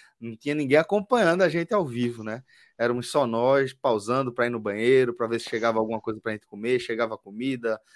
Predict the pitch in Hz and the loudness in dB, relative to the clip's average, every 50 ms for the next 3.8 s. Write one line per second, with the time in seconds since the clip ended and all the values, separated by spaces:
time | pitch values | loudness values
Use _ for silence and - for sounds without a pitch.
0 | - - - _ _ - 127 123 - - - 127 127 123 123 117 - 127 123 123 | -20 -20 -20 _ _ -8 -6 -6 -6 -2 2 2 2 2 0 0 0 2 2 4
1 | 123 117 107 101 110 123 135 139 143 135 _ _ _ _ _ _ - 117 101 92 | 2 0 -2 -2 -4 -4 -4 -4 -6 -10 _ _ _ _ _ _ -6 -6 -4 -4
2 | 90 90 - _ _ _ _ _ _ _ _ - 113 - 143 135 127 127 123 127 | -6 -8 -10 _ _ _ _ _ _ _ _ -14 -10 -8 -4 -2 0 2 4 4
3 | 120 117 120 123 113 - - 101 98 - - - 95 92 - _ | 2 4 4 4 2 4 2 0 0 -2 -4 -6 -6 -6 -8 _